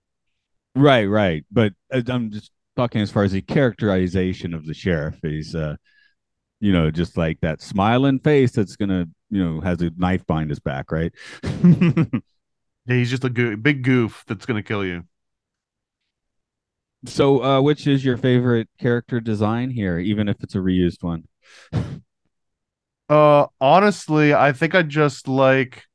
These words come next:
Speaker 2: the snake the most, as, as far as the most obviously redesigned ones, but, uh, I'm a sucker for all the rabbits. The rabbits I really love,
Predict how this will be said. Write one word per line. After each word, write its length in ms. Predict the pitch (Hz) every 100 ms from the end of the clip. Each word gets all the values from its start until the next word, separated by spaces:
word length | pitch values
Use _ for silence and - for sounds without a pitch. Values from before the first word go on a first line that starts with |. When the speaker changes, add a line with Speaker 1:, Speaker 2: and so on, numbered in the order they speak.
| _ _ _ _
Speaker 2:
the 100 | 127
snake 600 | 120 - 120 120 135 139
the 80 | 156
most, 440 | 160 165 170 - -
as, 260 | 135 127
as 240 | - 123 113
far 260 | 135 131
as 140 | 135 123
the 80 | 123
most 240 | 127 120
obviously 580 | 110 113 120 123 123 131
redesigned 520 | 123 127 127 135 135 135
ones, 360 | 143 147 147
but, 340 | 123 113 110 - _ _ _ _ _
uh, 280 | 117 113 113
I'm 160 | 131 147
a 60 | 139
sucker 320 | 160 151 143
for 160 | 131
all 120 | 117 123
the 120 | 107
rabbits. 640 | 98 107 120 127 127 - -
The 100 | 110
rabbits 420 | 101 113 123 127
I 80 | 123
really 320 | 120 127 120
love, 440 | 123 127 135 143